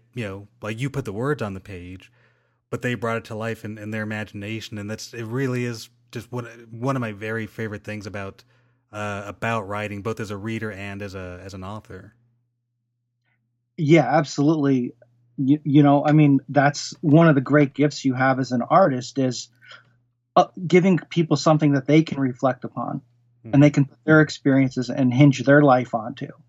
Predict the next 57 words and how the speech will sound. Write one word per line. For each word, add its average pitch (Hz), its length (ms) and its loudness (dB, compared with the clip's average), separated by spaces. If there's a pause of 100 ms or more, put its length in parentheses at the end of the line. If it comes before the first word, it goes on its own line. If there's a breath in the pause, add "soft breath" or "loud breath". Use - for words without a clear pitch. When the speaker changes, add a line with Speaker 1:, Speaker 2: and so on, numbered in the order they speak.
(100)
Speaker 1:
Mm-hmm. 107 380 -14
Speaker 2:
which - 220 -10
is - 180 -12
really 170 460 8
a 127 80 2
cool, 147 420 4
unique 135 500 4 (260)
thing, 120 280 0
like, 113 220 -6 (180)
like 117 220 -2
your 120 100 0
term 127 300 4
magic. 117 420 2
It 127 80 2
is, 135 140 4
it 139 200 0
is 135 140 4
a 135 60 4
magic - 420 0
trick. - 360 -6
Speaker 1:
Mm-hmm. 135 880 0
<laughs> - 600 -20
Speaker 2:
And 143 120 6
I 156 100 8
think 160 220 0 (200)
the, 151 220 -4
the 151 160 0
only 180 240 6
other 151 160 6
art 151 220 4
that 127 160 0
kind 147 180 0
of - 160 -8
can 139 160 0
do 226 200 0
that 156 260 6
is, 131 220 -6
you 151 80 0
know, 120 220 0
you 131 120 -4
know, 113 200 -4
music 156 420 6
and 123 120 0
songs 160 360 2
can 131 120 0
kind 147 300 4
of 135 80 2
do 135 120 4
that 120 180 2
too, 151 180 4
but 123 160 -2 (360 soft breath)
they're 190 120 6
a 208 40 4
little 208 180 4
bit 175 120 2
more 160 200 4
insistent 135 680 -2